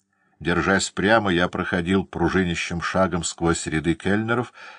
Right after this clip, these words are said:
демонстрируя им то, что они должны были видеть: художника в широкополой чёрной шляпе, маленького, хрупкого, с виду лет двадцати пяти, без особых примет, чем-то похожего на провинциала,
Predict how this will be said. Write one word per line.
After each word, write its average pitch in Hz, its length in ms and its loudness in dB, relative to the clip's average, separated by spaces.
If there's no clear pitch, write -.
демонстрируя 87 1000 2
им 101 300 0
то, 92 340 0
что - 280 -2
они 82 200 0
должны 87 420 0
были 90 200 0
видеть: 87 560 -2
художника 80 960 0
в - 80 -10
широкополой 78 640 -2
чёрной 67 420 -6
шляпе, 98 540 -2
маленького, 98 680 -2
хрупкого, 101 760 -2
с - 160 -4
виду 101 300 4
лет 90 280 2
двадцати 87 560 -2
пяти, 107 460 0
без 95 300 -2
особых 80 520 -4
примет, 80 520 -2
чем-то 151 420 0
похожего 117 680 2
на 95 160 -2
провинциала, 98 840 -2